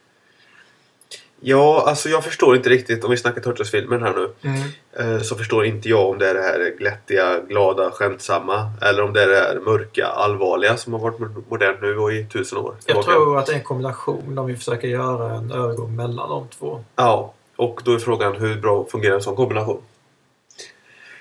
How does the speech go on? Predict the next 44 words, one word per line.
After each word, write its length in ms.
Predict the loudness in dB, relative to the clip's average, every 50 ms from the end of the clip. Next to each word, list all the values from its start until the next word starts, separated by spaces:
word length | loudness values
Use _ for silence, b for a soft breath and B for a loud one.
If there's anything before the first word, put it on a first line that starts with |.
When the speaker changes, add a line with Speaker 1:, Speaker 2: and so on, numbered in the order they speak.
| B B _
Speaker 1:
Det, 440 | -20 -12 -10 -8 -8 -8 -8 0 6
det 100 | 6 6
är 40 |
väl 100 | 6 6
det 260 | 6 6 8 8 6 6
filmen 220 | 4 2 2 2 0
står 140 | 2 2 2
och 80 | 4
faller 200 | 6 4 4 4
på 140 | 2 0 -2
lite 200 | -2 -2 -4 -4
grann, 180 | -4 -4 -4 -6 -8 _ _ _ _ _ _ _
kan 120 | -10 -10 -10
jag 80 | -8
tycka. 240 | -8 -6 -6 -4 -6 -6 -8 _ _ _ _ _ B B B B B B B B B B _ _ -14 -10
Eh, 300 | -8 -8 -6 -6 -8 -8 -2 2
det 60 | 6
har 80 | 8
ju 60 | 8 10
redan 260 | 10 10 8 8 6
gjorts 180 | 4 2 0
lite, 440 | -2 -2 -2 0 0 2 2 2 0 -4 -8 _ _ -20 -20 _ _ -20 -10 -8
eh, 520 | -4 -4 -2 -2 -2 -4 -4 -4 -6 -6 -6
skämtsamma, 480 | -4 -4 -4 -4 -2 -4 -4 -2 -4 -4 -6 -10 _ _ -12 -4
eh, 800 | -2 0 2 2 0 0 -2 -4 -4 -6 -8 -8 -8 -8 -8 -8 -8
teckningar 400 | -8 -10 -8 -6 -6 -4 -4 -4 -6 -4
på, 320 | -4 -2 0 0 0 -2 -2
på 360 | -2 0 0 0 0 -2 0 0
Michelangelo 640 | 0 0 2 6 6 6 6 4 2 2 2 4 4
där 260 | 4 4 4 2 -2
i 40 | -4
slutet 340 | -2 -2 -2 -2 -4 -6
när 60 | -4 -4
han 100 | -2 -2
plockar 220 | -2 2 2 2
av 60 | 2
sig 140 | 2 2 0
masken 380 | 0 0 0 -4 -8 -10 -8 -8
och 80 | -8
ser 140 | -8 -8 -6
helt 180 | -6 -6 -6 -8
psykotisk 560 | -10 -4 0 0 0 0 -2 -6 -6 -4 -4
ut. 120 | -4 -2 -2
Speaker 2:
<laughs> 60 | -4